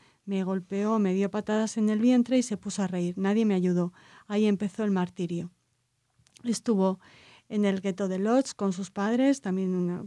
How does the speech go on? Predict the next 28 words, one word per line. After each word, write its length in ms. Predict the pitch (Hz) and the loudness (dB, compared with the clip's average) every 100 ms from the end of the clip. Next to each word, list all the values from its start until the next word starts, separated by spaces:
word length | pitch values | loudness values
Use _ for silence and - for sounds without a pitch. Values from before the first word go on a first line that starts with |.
| - | -12
por 100 | 196 | -14
supuesto, 400 | 190 196 185 202 | -10 -8 -6 -2
una 80 | 185 | -2
experiencia 520 | 180 180 196 185 190 | -2 -2 -2 -2 -2
muy 260 | 196 226 | 0 0
dura. 400 | 208 226 226 247 - - - - _ _ | 4 4 4 2 -2 -20 -20 -20 _ _
Llegó 420 | 226 208 214 214 - | -2 2 4 2 0
a 280 | 208 185 | -2 0
Auschwitz, 560 | 202 233 240 311 311 - | 2 2 4 4 4 2
eh, 260 | 202 190 190 | 2 2 0
fue 180 | 220 208 | -2 -2
seleccionado 840 | 196 196 - 202 190 190 190 190 | -2 -4 -2 -2 0 0 -2 -2
por, 460 | 180 180 180 180 175 | -4 -2 0 0 -2
eh, 180 | 175 - - _ | -4 -8 -20 _
el 120 | - 202 | -8 -6
doctor 300 | 202 208 196 | -4 -4 -2
Mengele, 560 | 190 190 196 214 269 | 0 0 0 0 0
que 100 | 254 | 2
le 100 | 196 | 0
enviaba 680 | 190 185 180 190 185 180 107 | 0 0 0 0 0 -2 -4
a 40 | 185 | -2
la 100 | 180 | -2
muerte, 380 | 185 196 254 | -2 -2 -4
pero 260 | 247 202 202 | -4 -2 -4
su 240 | 196 202 | -4 -6
pic-, 340 | 196 196 196 - | -4 -6 -6 -14
bueno, 320 | - 214 190 | -8 -4 -4
su 340 | 196 220 208 | -4 -4 -2